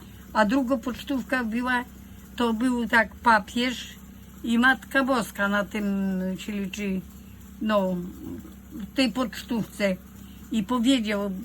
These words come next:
podziękował dla Wieśka, wszyściutko, no bo on krzywdy nie robi. Ani on kogo wyzywa, ani on nic,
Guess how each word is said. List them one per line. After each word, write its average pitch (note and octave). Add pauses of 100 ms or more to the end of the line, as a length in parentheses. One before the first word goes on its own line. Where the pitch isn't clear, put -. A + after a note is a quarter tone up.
podziękował A#3+
dla A#3
Wieśka, A#3
wszyściutko, A3+ (400)
no D4
bo F4+
on D#4+
krzywdy D#4
nie D4+
robi. E3 (800)
Ani D4
on C#4
kogo B3
wyzywa, G#3+
ani A#3+
on G#3+
nic, A#3